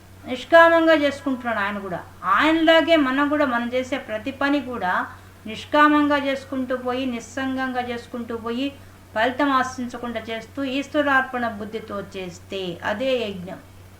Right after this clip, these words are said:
ఈశ్వరార్పణ బుద్ధితో చేయడమే యజ్ఞం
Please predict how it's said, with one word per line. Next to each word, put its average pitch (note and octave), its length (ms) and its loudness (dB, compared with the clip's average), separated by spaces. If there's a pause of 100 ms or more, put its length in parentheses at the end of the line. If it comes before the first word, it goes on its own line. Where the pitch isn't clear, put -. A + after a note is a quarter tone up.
(580)
ఈశ్వరార్పణ D4 840 2
బుద్ధితో A#3 380 -8
చేయడమే A3 800 -4 (220)
యజ్ఞం G3 840 -8